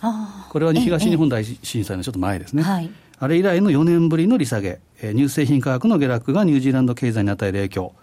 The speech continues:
Speaker 2: これをやはり、えー、改めて知らしめたような格好になりました。
Speaker 1: うん。
Speaker 2: で、今後一年間でさらに一回の利下げが見込まれていると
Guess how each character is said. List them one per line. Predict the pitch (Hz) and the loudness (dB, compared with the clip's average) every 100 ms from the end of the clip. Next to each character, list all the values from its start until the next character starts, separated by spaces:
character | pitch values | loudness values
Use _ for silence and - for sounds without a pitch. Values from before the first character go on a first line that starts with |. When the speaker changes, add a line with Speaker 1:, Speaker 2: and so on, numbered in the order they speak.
| - - - | -20 -20 -6
Speaker 2:
こ | 135 | -2
れ | |
を | 170 240 | 2 2
や | 147 | 2
は | |
り、 | 160 151 | 0 0
え | 110 101 | 0 -2
ー、 | 98 | -4
改 | 110 | 0
め | 143 | 0
て | 240 | 0
知 | 220 | -2
ら | 117 | -2
し | 110 | -2
め | 95 | -4
た | 92 | -2
よ | |
う | 160 | -2
な | 208 | 0
格 | 110 | -4
好 | - | -6
に | 92 | -8
な | |
り | 87 | -6
ま | 90 | -10
し | |
た。 | 143 | -10
Speaker 1:
う | |
ん。 | 131 - _ _ | -14 -20 _ _
Speaker 2:
で、 | 127 | -2
今 | 170 226 | 0 2
後 | 226 | 2
一 | 240 | 2
年 | 254 233 | 2 2
間 | 196 | 2
で | 170 | 0
さ | 156 | 0
ら | 233 | 2
に | 247 | 2
一 | 170 | 0
回 | - 160 | 0 0
の | 139 | 2
利 | 131 | 2
下 | 143 | 0
げ | 190 | 0
が | 233 | 2
見 | 131 | 2
込 | 131 | 2
ま | 117 | 0
れ | 107 | 0
て | 131 | -2
い | |
る | 151 | -2
と | 117 | -4